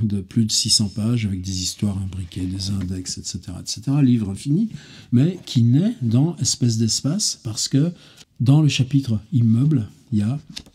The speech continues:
tout d'un coup se dire projet de roman.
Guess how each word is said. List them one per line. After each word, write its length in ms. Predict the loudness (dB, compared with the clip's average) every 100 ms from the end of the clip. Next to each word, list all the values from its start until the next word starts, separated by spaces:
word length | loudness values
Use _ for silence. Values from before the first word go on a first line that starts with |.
| -10
tout 140 | 2 4
d'un 160 | 4
coup 260 | 2 -2 -2
se 200 | -2 -2
dire 280 | 0 0 -2 _ _ _
projet 320 | 0 2 4 2
de 80 |
roman. 360 | 2 4 2 0